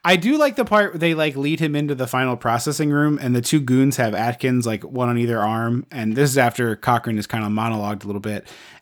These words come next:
and Cochran s-, stops. There's this awesome, like, very high up shot, Dean Cundy, uh, awesome high shot from high shot of Cochran, who just, like, stops and takes this big, deep breath, like, real scenery chewing, mustache twirling,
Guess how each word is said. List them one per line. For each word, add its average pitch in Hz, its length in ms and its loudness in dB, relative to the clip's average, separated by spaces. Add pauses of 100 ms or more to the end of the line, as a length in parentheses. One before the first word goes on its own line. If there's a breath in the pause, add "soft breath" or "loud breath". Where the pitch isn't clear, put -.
and 123 460 0
Cochran 151 480 2
s-, - 80 -10
stops. 135 500 2
There's 135 140 0
this 131 160 -2
awesome, 143 440 4
like, 113 280 -6
very 127 300 -2
high 120 240 0
up 110 120 -4
shot, 120 420 -2
Dean 120 220 0
Cundy, 113 380 -2 (320 loud breath)
uh, 117 340 0 (320 soft breath)
awesome 147 360 4
high 131 240 2
shot 120 460 -2 (280)
from 143 300 2
high 120 340 0 (340 soft breath)
shot 135 320 2
of 117 160 -8
Cochran, 123 360 0
who 123 100 -2
just, 123 240 -4
like, 131 160 0
stops 139 520 0
and 120 140 -4
takes 131 220 -6
this 117 180 -8
big, 135 640 0 (180)
deep 123 300 0
breath, 120 320 -2
like, 117 140 -2
real 156 200 6
scenery 139 500 4
chewing, 123 600 0
mustache 120 480 0
twirling, 113 540 -2